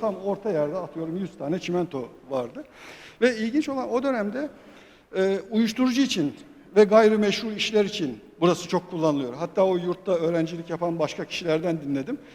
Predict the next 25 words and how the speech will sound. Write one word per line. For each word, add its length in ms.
Yani 120
onlar 360
biraz 240
anlattılar. 640
Sonra 400
bin 120
dokuz 280
yüz 220
doksan, 300
e, 160
şey 220
oluyor, 260
burası 280
bin 120
dokuz 200
yüz 100
doksan 300
iki 220
yılında, 420
e, 300
devletin 380
eline 240
geçiyor. 400
Yani, 380
e, 320